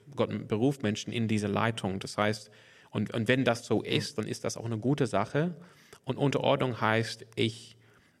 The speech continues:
ich sehe, dass jemand diese Berufung hat und diese Leitung hat und diese Autorität hat. Ähm, ob das jetzt ein, ein, ein, ein Kind ist, seinen Eltern gegenüber oder, ne, Leute in der Gemeinde.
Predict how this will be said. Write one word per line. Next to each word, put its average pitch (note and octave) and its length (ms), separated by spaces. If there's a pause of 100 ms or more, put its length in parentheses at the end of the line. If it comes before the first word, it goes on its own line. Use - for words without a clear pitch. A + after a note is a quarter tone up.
(120)
ich A2+ 200
sehe, D#3 280
dass - 240
jemand G#2 340
diese G#2+ 180
Berufung G#2 520
hat F2 240
und A2+ 100
diese G#2+ 140
Leitung G2+ 440
hat G#2 160
und - 80
diese A2 200
Autorität A2 560
hat. - 260 (960)
Ähm, G#2 160
ob G2+ 140
das - 120
jetzt - 340
ein, - 180
ein, - 160
ein, - 320
ein G#2+ 140
Kind A#2+ 260
ist, A2 160
seinen G#2 180
Eltern A2+ 320
gegenüber A2 520
oder, - 160
ne, A#2+ 160 (640)
Leute A2+ 280
in A#2 60
der A2 80
Gemeinde. A2+ 500